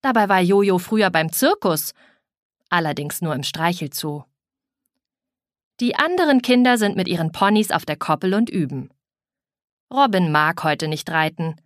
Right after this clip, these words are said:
Er schämt sich, weil Jojo gar nichts kann. Nur Lonnie, den Pferdepfleger, fragt Robin: „Meinst du nicht, dass ich Jojo noch etwas beibringen könnte?“ Lonnie krault Jojo hinter den Ohren.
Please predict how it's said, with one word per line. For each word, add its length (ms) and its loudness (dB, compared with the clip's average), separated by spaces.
Er 140 -8
schämt 440 0
sich, 360 -8
weil 180 -6
Jojo 320 0
gar 240 2
nichts 300 -6
kann. 340 -10
Nur 240 2
Lonnie, 420 2
den 160 -4
Pferdepfleger, 680 0
fragt 340 0
Robin: 460 0
„Meinst 400 -6
du 80 0
nicht, 320 0
dass 160 -2
ich 140 -4
Jojo 320 2
noch 100 2
etwas 320 -2
beibringen 520 0
könnte?“ 420 0
Lonnie 460 2
krault 340 -2
Jojo 380 0
hinter 240 -2
den 160 0
Ohren. 500 -4